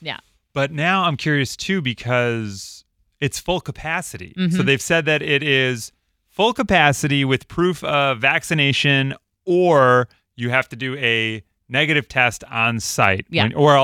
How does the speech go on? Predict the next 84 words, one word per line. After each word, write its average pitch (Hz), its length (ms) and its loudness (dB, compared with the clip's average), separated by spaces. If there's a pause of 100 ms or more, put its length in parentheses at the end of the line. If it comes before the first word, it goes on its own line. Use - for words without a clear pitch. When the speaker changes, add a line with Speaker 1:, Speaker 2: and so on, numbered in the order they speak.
(140)
Speaker 2:
a - 40 2
negative 139 360 2
test. - 400 -2
So - 140 0
I 135 120 2
don't 180 100 4
know 180 80 4
if 147 60 -2
that 147 160 2
means 127 180 2
they're 120 100 4
gonna 117 140 2
have 107 120 0
testing 123 360 0
facilities 104 520 -2
at 107 120 0
every 92 200 2
entrance. 170 520 2
Speaker 1:
Or 277 160 2
you 262 100 0
just 196 120 -8
have 196 100 -6
to, - 80 -10
like, 156 180 -4
get 156 200 0
one 170 360 -4
Speaker 2:
Or 135 100 4
you 139 100 6
have 135 120 4
to 127 60 0
Speaker 1:
the 127 40 4
Speaker 2:
have, 139 100 4
Speaker 1:
day 135 40 4
Speaker 2:
like, 123 180 4
Speaker 1:
ahead 127 160 -2
of 123 140 6
Speaker 2:
a - 20 4
Speaker 1:
time 95 160 -2
or - 20 -8
Speaker 2:
statement 139 320 0
Speaker 1:
something. 139 80 -4
Speaker 2:
within 117 480 0
twelve 117 260 2
hours 117 480 4
or 120 60 -6
something 120 340 -2
that 104 160 -4
says 110 320 -2
you're 95 160 -4
negative 127 540 -2
or 98 60 -6
something 90 260 -6
like 76 120 -10
that. 104 60 -6
Speaker 1:
I 156 80 -4
Speaker 2:
I 87 100 0
Speaker 1:
don't 92 80 -2
Speaker 2:
wonder. 113 260 2
Speaker 1:
know. 143 100 -14 (260)
I - 40 -10
don't 208 100 -6
know 151 60 -6
Speaker 2:
So 147 40 0
Speaker 1:
how 151 60 2
Speaker 2:
that'll 214 180 4
Speaker 1:
they're - 40 2
Speaker 2:
be 139 60 2
Speaker 1:
gonna 131 40 2
do - 40 4
Speaker 2:
interesting 117 280 0
Speaker 1:
that. 98 60 -4
Speaker 2:
for 117 100 2
them 107 120 0
to 98 80 2
figure 104 320 0
out 95 200 0
the, 98 180 -4
how - 180 -2
they're 104 120 2
gonna 95 140 0
make 90 180 -4
that 104 220 2
work. - 300 -14
Speaker 1:
Yeah. 147 280 -4